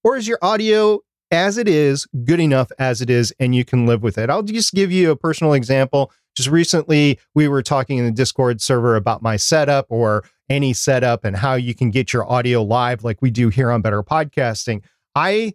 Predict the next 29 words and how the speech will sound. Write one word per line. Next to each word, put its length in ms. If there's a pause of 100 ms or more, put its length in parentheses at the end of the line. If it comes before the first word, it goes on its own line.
(140)
threw 220
in 520
my 640 (520)
diagram, 600
my 160
audio 640 (180)
interface 640
diagram 680
in 180
there. 200
And 120
s-, 160
uh, 120
this 280
is 100
what 140
I 20
use. 320
It's 120
very 240
complex, 640
and 80
I 40
don't 220
expect 360
that 260
most 200
hobby 260
podcasters 800